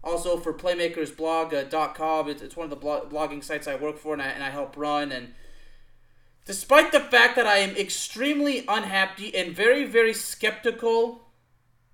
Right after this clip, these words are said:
of Tyler Smith, I honestly had to do my best not to shit on the guy. And I'm gonna do my very best not, not to do that on this episode, because look, I'm skeptical of him because of the fact that last year he was flagged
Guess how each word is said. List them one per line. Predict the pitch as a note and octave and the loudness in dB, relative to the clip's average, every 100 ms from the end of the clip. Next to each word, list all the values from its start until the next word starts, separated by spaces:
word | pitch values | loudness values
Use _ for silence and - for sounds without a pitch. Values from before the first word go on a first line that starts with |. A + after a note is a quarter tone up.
| _ | _
of | G3+ G#3 - | 0 0 -4
Tyler | - A3 G#3+ G3+ | -6 -4 -2 -4
Smith, | - G#3 A3 A3 - _ _ _ _ _ _ _ _ _ _ _ _ _ _ - - | -6 -4 -4 -6 -16 _ _ _ _ _ _ _ _ _ _ _ _ _ _ -20 2
I | G3+ A3+ | 8 8
honestly | C4+ C4+ A#3+ | 8 6 4
had | G#3+ F#3+ | 4 2
to | |
do | G#3 G#3 | 0 2
my | F#3 | 2
best | - G3 F#3+ - | 4 4 2 -2
not | F3 - - | 0 2 0
to | D#3+ | -8
shit | - E3 | -6 -6
on | C3+ | -6
the | A#2 | -10
guy. | A#2 A2 A2 - - _ - | -12 -12 -14 -18 -20 _ -8
And | E3 | 0
I'm | G#3+ | 4
gonna | D4 A3+ | 4 2
do | A#3+ | 0
my | G3+ | 2
very | G3 G3+ | 4 4
best | G3 F3+ | 2 2
not, | F#3+ F#3 - F#3 | 0 -4 -10 0
not | F#3+ F#3+ | 0 0
to | |
do | D3+ G3 F#3 | -6 -4 0
that | E3 D3+ - | 0 0 -6
on | E3+ | -2
this | E3 D#3+ | -2 -2
episode, | D3 - D3 C#3+ | -6 -6 -10 -10
because | - D#3 D#3 | -10 -8 -4
look, | C#3+ - - - _ _ _ _ _ _ _ | -4 -6 -20 -20 _ _ _ _ _ _ _
I'm | D3 | -8
skeptical | - - C4 C4+ C4+ B3+ B3+ A#3+ | -6 4 6 6 2 2 4 4
of | A3+ | 0
him | A3 G3+ | -4 -6
because | G#3+ G#3 G3+ | -6 -6 -6
of | |
the | G#3 | -8
fact | - G3 F#3+ F#3+ | 2 4 4 4
that | F3+ E3+ | 0 2
last | F#3+ G3+ - G3+ | 4 4 2 -4
year | G3 | -4
he | F3+ F3+ | -4 -6
was | E3+ - | -6 -6
flagged | - F#3+ G3+ F3+ - | -4 2 4 2 -4